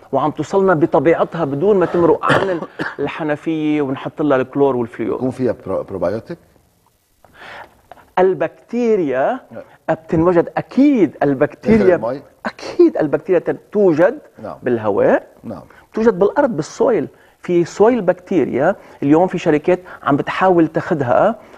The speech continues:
Speaker 1: حتى تقدر تعطي، آه، صحة للناس. نحن بعدنا عنها كلياً. بهمنا البكتيريا اللي هي من مصادر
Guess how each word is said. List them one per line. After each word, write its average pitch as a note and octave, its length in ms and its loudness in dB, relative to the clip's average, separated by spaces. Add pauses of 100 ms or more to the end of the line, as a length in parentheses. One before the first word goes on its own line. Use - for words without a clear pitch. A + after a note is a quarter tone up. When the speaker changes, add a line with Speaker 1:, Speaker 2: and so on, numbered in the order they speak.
Speaker 1:
حتى D#3+ 340 -2
تقدر D3+ 380 0 (300)
تعطي، D3 460 0 (300)
آه، C3+ 80 0
صحة C3+ 380 -6
للناس. A#2 420 -2
نحن D3+ 220 -2
بعدنا C3 380 0
عنها B2+ 200 0
كلياً. C#3 540 -4 (320)
بهمنا D3 340 4
البكتيريا C3+ 440 0
اللي C#3 240 -2
هي C#3+ 40 -2
من C3+ 180 -4
مصادر C3 580 -2